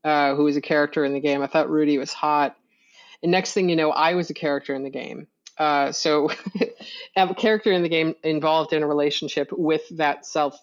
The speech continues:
same character. Um, and, uh, Buzz Garneau was my character. But, uh, as is the case with many game companies, um, you know, in the, in the, well, Sirtec couldn't have been really the early stages, but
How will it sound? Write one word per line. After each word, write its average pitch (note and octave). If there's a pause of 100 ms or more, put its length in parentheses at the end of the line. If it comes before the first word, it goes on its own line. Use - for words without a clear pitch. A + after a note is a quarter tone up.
(140)
same C#3+
character. D#3
Um, D3 (760)
and, D#3 (200)
uh, D3+
Buzz F3
Garneau D3+
was C#3+
my C#3+
character. - (520)
But, F3+
uh, F3+
as A#3+
is B3
the A3
case A3
with F3+
many E3+
game E3+
companies, D3
um, D3
you D3+
know, D3+
in D3
the, D3
in D#3
the, D#3
well, E3+
Sirtec C#4+
couldn't C4+
have G3+
been E3
really D3
the D3+
early D#3+
stages, C#3+
but D3+